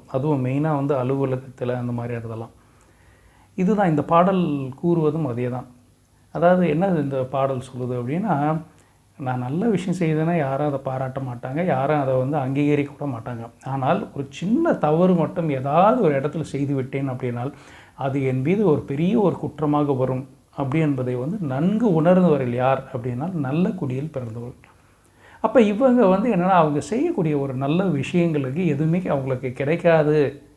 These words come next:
அங்கீகாரம் கிடைக்காது, பாராட்டுகள் கிடைக்காது என்பதை இவர்கள் நன்கு உணர்ந்து கொண்டவர்களாக இருப்பார்கள். அதுதான் அவர்கள் செய்யக்கூடிய ஒரு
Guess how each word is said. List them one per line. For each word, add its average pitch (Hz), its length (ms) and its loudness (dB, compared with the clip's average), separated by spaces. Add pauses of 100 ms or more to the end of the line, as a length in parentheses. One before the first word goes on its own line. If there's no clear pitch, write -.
(720)
அங்கீகாரம் 170 560 4
கிடைக்காது, 135 600 -2
பாராட்டுகள் 170 720 2
கிடைக்காது 143 680 -4
என்பதை 135 380 -2
இவர்கள் 139 340 0
நன்கு 190 640 4
உணர்ந்து 196 360 2
கொண்டவர்களாக 143 680 0
இருப்பார்கள். 139 460 0
அதுதான் 151 440 -2
அவர்கள் 151 480 2
செய்யக்கூடிய 170 680 -2
ஒரு 160 220 2